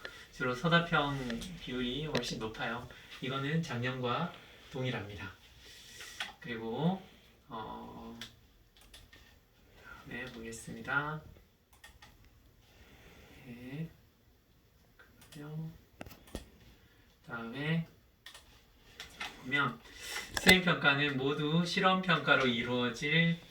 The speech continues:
예정이에요. 그리고 실험은 전자기학과 기하공학 영역에서 실험을 할 예정이고요. 여기 삼 번에 보면 수행평가는 과제물 평가를 지향하고 하지 않는다는 얘기예요.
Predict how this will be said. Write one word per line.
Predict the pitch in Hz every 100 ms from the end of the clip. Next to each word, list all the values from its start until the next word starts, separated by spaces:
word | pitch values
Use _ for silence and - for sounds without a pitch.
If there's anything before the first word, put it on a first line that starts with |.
| - - -
예정이에요. | 117 113 117 113 104 113 139 - - - - - - - -
그리고 | - - 131 151 180 190 - - - - - - -
실험은 | 165 165 165 160 160 160 156
전자기학과 | - 143 151 147 139 147 - - 127 - - 135 - 139
기하공학 | 143 147 143 139 127 123
영역에서 | 120 123 123 117 113 127 131 147
실험을 | 143 143 127 127
할 | 143 143 117
예정이고요. | 110 123 123 113 117 120 117 - - - - - -
여기 | 127 123
삼 | 127 151
번에 | 156 151 147
보면 | 127 123 123 156 185 185 - - - - -
수행평가는 | - 170 165 165 151 - 139 147 156 110 113 - - - _ _ -
과제물 | - 113 135 135
평가를 | 135 131 131 127 143
지향하고 | 139 127 120 123 113 110 117
하지 | 185 165
않는다는 | 123 151 147 139 123
얘기예요. | 107 113 110 139 160